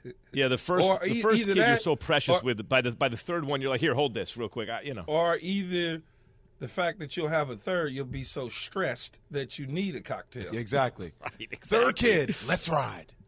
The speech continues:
Speaker 1: You know, you know, I, I wanna, I wanna get into the game last night, guys, because you knew
Speaker 2: No, you
Speaker 1: going
Speaker 2: don't.
Speaker 1: in, you knew going in it was
Speaker 3: What
Speaker 1: gonna be a
Speaker 3: game?
Speaker 1: bad game. Everyone knew it was gonna be a bad game. Two bad teams, bad slide.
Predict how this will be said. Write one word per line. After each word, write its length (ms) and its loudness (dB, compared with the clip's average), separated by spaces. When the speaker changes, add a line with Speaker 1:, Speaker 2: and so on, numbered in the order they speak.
Speaker 1:
You 140 -4
know, 160 -4
you 80 -6
know, 220 -8
I, 160 -4
I 40 -2
wanna, 300 -6
I 40 0
wanna 220 -4
get 180 -4
into 180 -10
the 80 -12
game 300 -6
last 340 -8
night, 260 -12
guys, 260 -12
because 600 -12
you 160 -10
knew 220 -2
Speaker 2:
No, 120 0
you 140 2
Speaker 1:
going 20 0
Speaker 2:
don't. 200 0
Speaker 1:
in, 180 -4
you 140 0
knew 120 -4
going 280 2
in 100 2
it 40 -2
was 80 0
Speaker 3:
What 80 0
Speaker 1:
gonna 120 -4
be 80 2
a 40 0
Speaker 3:
game? 60 -6
Speaker 1:
bad 260 0
game. 200 -6
Everyone 240 -2
knew 80 -4
it 40 -6
was 80 -10
gonna 100 -8
be 60 -10
a 40 -10
bad 260 -12
game. 160 -18
Two 120 -10
bad 260 -4
teams, 440 -8
bad 300 -4
slide. 140 -8